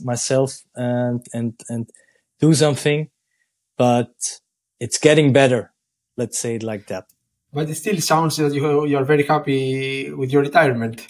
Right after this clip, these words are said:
Speaker 2: I see you're
Speaker 1: Well,
Speaker 2: enjoying
Speaker 1: yeah.
Speaker 2: life. <laughs>
Speaker 1: Yeah, <laughs> that's, that's, that's definitely the case.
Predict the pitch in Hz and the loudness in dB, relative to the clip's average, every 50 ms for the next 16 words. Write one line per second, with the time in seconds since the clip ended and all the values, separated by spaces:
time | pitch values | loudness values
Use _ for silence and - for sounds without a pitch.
0 | _ _ _ _ _ _ _ _ _ _ _ _ _ - 143 135 - - 160 147 | _ _ _ _ _ _ _ _ _ _ _ _ _ -4 -4 -2 0 2 4 6
1 | 147 147 147 139 147 175 180 165 139 139 151 143 131 117 - - _ _ _ _ | 8 6 6 6 6 6 6 6 6 6 6 6 4 4 -2 -8 _ _ _ _
2 | _ - - - - 180 143 127 - 160 139 - - - _ - 147 180 196 220 | _ -10 -10 -8 -4 -4 -4 -2 0 -2 -2 -2 -4 -10 _ -2 2 4 4 4
3 | 190 - 190 - - - - _ _ _ _ _ _ _ _ _ - - - - | 4 2 -4 -8 -8 -14 -18 _ _ _ _ _ _ _ _ _ -14 -14 -14 -14
4 | _ 139 131 151 151 147 - - - - - 156 156 151 156 - - - - - | _ -10 -6 -4 -4 -6 -6 -12 -16 -10 -6 -6 -6 -6 -8 -12 -16 -16 -16 -18
5 | _ _ _ 127 143 143 135 - - - 147 135 - - 135 135 123 123 127 117 | _ _ _ -12 -12 -12 -12 -10 -6 -4 -4 -4 -6 -8 -8 -8 -6 -6 -6 -6
6 | 123 117 - - 131 123 117 110 - - - | -6 -8 -8 -6 -6 -4 -4 -6 -8 -12 -16